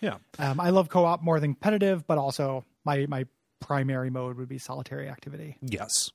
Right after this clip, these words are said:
Speaker 1: Yeah,
Speaker 2: Video
Speaker 1: I don't,
Speaker 2: games are for only for,
Speaker 1: I don't, I
Speaker 2: for
Speaker 1: don't,
Speaker 2: you.
Speaker 1: I, I already schedule enough things. I don't need to <laughs> schedule a play session.
Speaker 2: No, no, just, just
Speaker 1: Yeah.
Speaker 2: for us.
Speaker 1: Yep.
Speaker 2: Video games are for solo.
Speaker 1: Yeah, yes. Um, they also put out,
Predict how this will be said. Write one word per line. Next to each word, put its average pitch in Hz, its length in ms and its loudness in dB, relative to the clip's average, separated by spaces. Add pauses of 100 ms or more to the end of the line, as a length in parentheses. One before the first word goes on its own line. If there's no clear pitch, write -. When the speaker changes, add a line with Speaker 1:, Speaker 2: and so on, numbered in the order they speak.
Speaker 1:
Yeah, - 100 -2
Speaker 2:
Video 151 120 2
Speaker 1:
I - 40 4
don't, 143 80 0
Speaker 2:
games 139 200 0
are 131 80 -2
for 156 140 -8
only 135 260 -4
for, 123 320 -10 (240)
Speaker 1:
I 104 100 0
don't, 87 160 -2 (120)
I 107 100 -2
Speaker 2:
for 98 80 2
Speaker 1:
don't, 95 120 -2
Speaker 2:
you. - 200 -12 (160)
Speaker 1:
I, 117 120 2
I 113 200 4
already 98 240 2
schedule 92 400 -2
enough 92 180 -4
things. - 300 -6
I 107 60 -4
don't 98 160 -6
need 107 120 -4
to 131 60 4
<laughs> - 0 -
schedule 139 460 2
a 143 40 6
play - 260 -4
session. - 520 -8 (440)
Speaker 2:
No, 147 280 2 (220)
no, 294 120 -6
just, 127 220 -12
just 185 180 -4
Speaker 1:
Yeah. - 40 -12
Speaker 2:
for 147 160 -2
us. - 380 -14
Speaker 1:
Yep. 147 340 -6
Speaker 2:
Video 156 160 0
games 135 240 -2
are 135 80 -8
for - 160 -20
solo. 151 500 -14
Speaker 1:
Yeah, 123 280 -8
yes. - 520 -4 (380)
Um, 107 400 4
they 151 140 4
also 226 220 2
put 214 180 0
out, 220 260 0